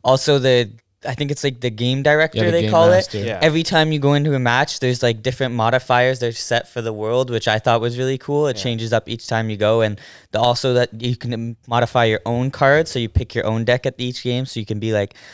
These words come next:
Speaker 1: "I'm probably gonna be a medic," or, like, you know, you can focus on explosives or, like, close combat
Speaker 2: Is it just
Speaker 1: melee,
Speaker 2: to
Speaker 1: you
Speaker 2: buff
Speaker 1: know?
Speaker 2: you, or, like,
Speaker 1: Huh?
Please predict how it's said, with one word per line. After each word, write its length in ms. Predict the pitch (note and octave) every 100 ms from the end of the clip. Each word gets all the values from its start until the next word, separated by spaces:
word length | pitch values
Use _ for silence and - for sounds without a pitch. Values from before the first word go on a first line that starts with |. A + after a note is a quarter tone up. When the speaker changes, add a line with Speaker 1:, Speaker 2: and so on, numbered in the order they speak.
| - -
Speaker 1:
"I'm 160 | B2
probably 260 | B2 B2 A#2
gonna 180 | A#2 A2+
be 160 | A2+
a 40 | G#2+
medic," 500 | G#2 A2 A#2+ A#2+ -
or, 80 | G#2+
like, 300 | G#2 G2+ - - _ _
you 60 | G#2+
know, 40 |
you 120 | A2 A2
can 120 | A2+
focus 360 | - A2+ A#2 A#2
on 140 | A2
explosives 1120 | G#2 - - B2+ B2+ - B2+ B2 B2 B2 A2+
or, 100 | A#2+
like, 300 | G#2 G2+ - -
close 280 | C3 B2
combat 500 | - A#2+ A#2 A#2 A#2 A2+
Speaker 2:
Is 40 |
it 280 | A#2 A#2+ A#2+
just 140 | A#2+
Speaker 1:
melee, 20 |
Speaker 2:
to 80 | B2
Speaker 1:
you 60 | A#2
Speaker 2:
buff 220 | A2 A2+
Speaker 1:
know? 60 | D#3
Speaker 2:
you, 240 | G#3 A#3+
or, 180 | A2 G#2+ G2+
like, 220 | G2+ G2
Speaker 1:
Huh? 120 | D#3+